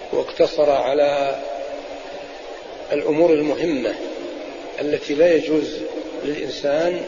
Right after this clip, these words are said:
أن يجهلها، اختصار شديد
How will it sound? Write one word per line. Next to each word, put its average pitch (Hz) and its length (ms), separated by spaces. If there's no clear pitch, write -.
أن 135 100
يجهلها، 117 480
اختصار 156 680
شديد 131 380